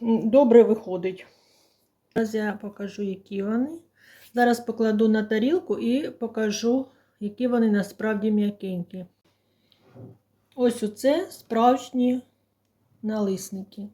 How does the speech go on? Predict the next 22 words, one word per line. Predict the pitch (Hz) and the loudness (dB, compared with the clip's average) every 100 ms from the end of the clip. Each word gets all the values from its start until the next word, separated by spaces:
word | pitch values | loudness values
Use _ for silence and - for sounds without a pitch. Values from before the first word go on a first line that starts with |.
| _ _ | _ _
Справжні | - 220 269 302 - 202 - | -2 4 4 2 0 -4 -4
українські | 214 220 226 220 208 196 - 208 | -6 2 4 6 6 2 -4 -6
налисники. | 190 190 180 175 - 185 180 - 175 - _ _ _ _ _ _ _ _ _ _ _ _ - | -4 -4 -6 -8 -10 -14 -14 -14 -16 -18 _ _ _ _ _ _ _ _ _ _ _ _ -4
Тепер | 220 277 330 349 | -4 2 4 4
іще | 277 254 - 220 196 | 0 -2 -2 2 2
одне. | 180 185 185 - _ _ _ | 0 -6 -8 -16 _ _ _
У | 220 | 0
мене | 233 240 330 | 2 4 2
ось | 311 220 - 208 | 2 0 0 0
є | 226 254 | 2 4
ванілін, | 240 233 226 202 180 185 | 4 4 6 4 0 -2
ванільний | 208 226 262 247 226 | 2 2 4 4 2
сахар, | - 180 180 175 | 0 -6 -6 -8
вірніше. | 175 180 180 175 - 196 - _ | -8 -8 -8 -10 -12 -14 -16 _
Можна, | 220 240 247 247 208 208 - _ | -4 2 2 2 -2 -2 -8 _
якщо | 214 214 - 233 | -6 -6 -2 -2
хто | 233 214 208 | 0 2 4
любить, | 254 359 202 180 - _ _ _ _ _ _ _ _ _ - - | 4 2 0 -6 -10 _ _ _ _ _ _ _ _ _ -16 -2
коли | 226 226 | 4 6
я, | 233 | 6
наприклад, | 208 196 208 208 190 | 4 0 -4 -4 -4
перекладала | 208 208 208 208 190 208 196 185 | -4 -4 0 0 2 0 0 -4